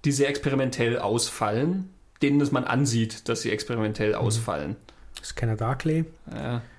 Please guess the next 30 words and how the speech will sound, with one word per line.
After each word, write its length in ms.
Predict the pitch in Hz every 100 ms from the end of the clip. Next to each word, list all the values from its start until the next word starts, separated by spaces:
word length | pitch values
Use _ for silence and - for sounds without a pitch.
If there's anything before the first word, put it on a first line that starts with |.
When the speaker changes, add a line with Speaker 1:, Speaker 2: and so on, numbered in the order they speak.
| - - -
Speaker 2:
Waking 340 | 123 131 143
Life. 280 | 143 135 135 131 -
Speaker 1:
Waking 120 | 127
Life. 340 | 117 123 127 - - -
Speaker 2:
Äh, 140 | 131 123 123 - -
vermutlich 760 | - 131 156 214 - 165 - - - _ _ -
Tape. 360 | - 117 170 - -
Speaker 1:
Tape, 300 | - 135 131 -
ja. 200 | 113 113
Speaker 2:
Den 200 | 131 131
habe 100 | 123
ich 40 | 127
nicht 120 | 127
gesehen, 260 | - 127
aber 100 | 139
der 140 | 131 120
spielt 320 | - - 135
ja 140 | 135 127
in 100 | 120
einem 140 | 117
Hotelzimmer 560 | 123 117 127 - 117 120
und 80 |
ist 80 | 117
schwarz-weiß 500 | - 123 - 110 120
mit 140 | 127 120
drei 120 | 113
Personen. 500 | 123 117 110 117 127
Das 140 | 120
Speaker 1:
Mhm. 40 | 110
Speaker 2:
klingt 480 | 131 131 135 131